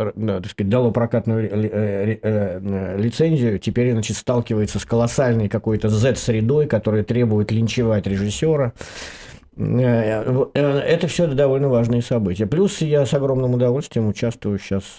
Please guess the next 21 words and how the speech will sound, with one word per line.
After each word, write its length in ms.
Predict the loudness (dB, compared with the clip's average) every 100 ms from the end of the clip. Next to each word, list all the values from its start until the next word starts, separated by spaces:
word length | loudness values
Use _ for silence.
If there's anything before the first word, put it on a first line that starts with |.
| -6 -2
прямо 240 | -2 0
здесь, 200 | 0 -2
в 40 | 0
Берлине, 400 | 0 0 0 0
в 40 |
эти 200 | 0 -2
дни, 400 | -2 -2 -2 -4 -4
в, 640 | -4 -2 -2 -2 -2 -4 -6 -14 -20 -20 _ -14 -6
э, 300 | -2 -2 0
таком 320 | -2 0 0
довольно 300 | 0 0 0
занятном, 1400 | 0 0 0 -2 -2 0 0 0 -2 -2 -4 -4 -6 -10
э, 20 |
событии. 520 | -6 -4 -2 -4 -2 -2
Это, 460 | -2 -2 -2 -2
э, 500 | -4 -4 -4 -6 -8 -10
встреча 520 | -4 0 0 0 -2
иноагентов 720 | 0 0 0 0 0 0 -2 0
большая, 640 | 0 0 0 0 0 -2
съезд 420 | -4 -4 -4 -4
иноагентов. 560 | -2 -2 -2 -4 -6